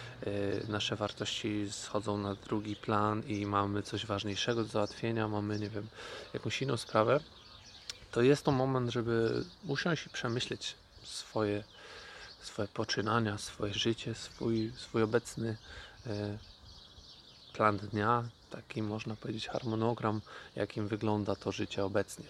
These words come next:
tak? I stoimy obecnie u progu takich, takich decyzji, takich zmian, takich jakichś,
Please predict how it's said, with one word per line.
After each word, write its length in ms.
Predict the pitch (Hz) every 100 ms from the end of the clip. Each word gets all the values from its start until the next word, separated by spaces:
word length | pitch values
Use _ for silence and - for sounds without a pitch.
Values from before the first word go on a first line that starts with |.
| -
tak? 240 | 107 117 - - - - - - - - - - - - - - - - - - - - - -
I 100 | 117
stoimy 460 | - 117 113 113 104 127 - - - -
obecnie 400 | - 104 101 107
u 60 | 101
progu 380 | - 113 104 101
takich, 440 | 104 - 110 - - - - - - - -
takich 320 | 127 - 107
decyzji, 500 | - 127 240 226 202
takich 340 | 117 107 110 98
zmian, 340 | - 131 139
takich 400 | 117 107 110 -
jakichś, 380 | 110 - - -